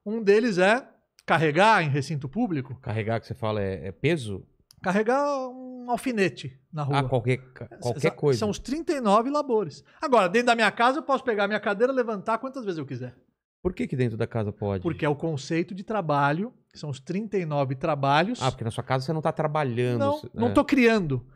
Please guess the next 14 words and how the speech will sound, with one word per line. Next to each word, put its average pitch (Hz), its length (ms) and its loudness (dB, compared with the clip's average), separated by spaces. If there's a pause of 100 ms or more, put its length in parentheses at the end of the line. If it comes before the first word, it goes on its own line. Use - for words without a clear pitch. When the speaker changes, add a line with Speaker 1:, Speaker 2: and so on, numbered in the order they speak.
(160)
Speaker 2:
Tá. 95 100 -6
Speaker 1:
É 220 60 4
o 226 60 6
conceito 262 500 2
de 233 80 -2
criação 247 440 2
que - 80 2
a 254 60 4
Torá 240 400 6
determinou. 127 640 -2
Speaker 2:
Entendi. 92 560 -10 (680)
Speaker 1:
A 143 60 -6
Torá 180 340 4
estipulou. 135 480 -4